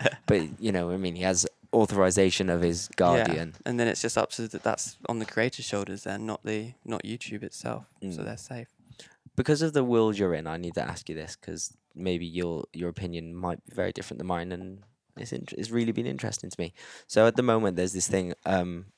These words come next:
Speaker 2: o-, going around on Facebook, and I've been tagged in it loads, 'cause everyone knows I'm a really opinionated fucker,
Speaker 1: Mm.
Speaker 2: about, uh, transgender athletes competing in
Speaker 1: Right.
Speaker 2: their op-, o-, in the opposite sex's, like, events. So there's, like,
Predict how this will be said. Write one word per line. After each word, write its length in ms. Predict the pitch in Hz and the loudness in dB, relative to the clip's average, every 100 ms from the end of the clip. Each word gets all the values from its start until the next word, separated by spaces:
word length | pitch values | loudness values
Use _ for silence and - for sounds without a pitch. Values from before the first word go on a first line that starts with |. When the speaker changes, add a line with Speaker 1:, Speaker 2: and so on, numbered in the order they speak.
| _ | _
Speaker 2:
o-, 120 | - | -8
going 220 | 101 101 92 | 0 2 4
around 140 | 90 | 2
on 80 | 87 | 0
Facebook, 420 | - 85 - 80 | -2 -4 -4 -6
and 80 | 85 | -6
I've 60 | 82 | -8
been 100 | 85 | -6
tagged 300 | 92 85 - | -4 -4 -6
in 80 | 73 | -8
it 100 | 60 | -4
loads, 340 | 76 60 - | -4 -4 -8
'cause 120 | - | -2
everyone 220 | 87 90 85 | 0 0 -2
knows 100 | 90 | -6
I'm 140 | 80 | -6
a 40 | |
really 200 | 76 82 - | -8 -8 -6
opinionated 520 | - 90 82 71 - | -6 -4 -6 -8 -6
fucker, 380 | - - 57 104 - - - | -8 -6 -8 -8 -14 -14 -8
Speaker 1:
Mm. 200 | 117 110 | -4 2
Speaker 2:
about, 320 | 90 87 - - | 4 4 0 -4
uh, 240 | 90 87 - | 0 0 0
transgender 580 | 98 90 87 87 87 82 | -2 -2 -2 -2 -2 -2
athletes 720 | 90 - 87 87 - - - - | -2 -4 -4 -6 -6 -8 -8 -16
competing 340 | 92 98 107 | -10 -4 0
in 60 | 117 | 0
Speaker 1:
Right. 140 | 95 | 0
Speaker 2:
their 120 | 90 87 | 0 -2
op-, 120 | - | -4
o-, 140 | - - | -6 -6
in 200 | - 98 | -4 0
the 60 | 95 | 0
opposite 380 | 87 - - - | 0 -6 -4 -2
sex's, 500 | - - - 85 80 | -2 -4 -8 -8 -8
like, 380 | 82 - - _ _ _ _ _ _ - | -10 -10 -16 _ _ _ _ _ _ -6
events. 520 | 98 90 76 - - - _ | 0 2 0 -6 -10 -10 _
So 140 | - 87 | -2 0
there's, 200 | 90 87 | 2 2
like, 260 | 82 - | -2 -6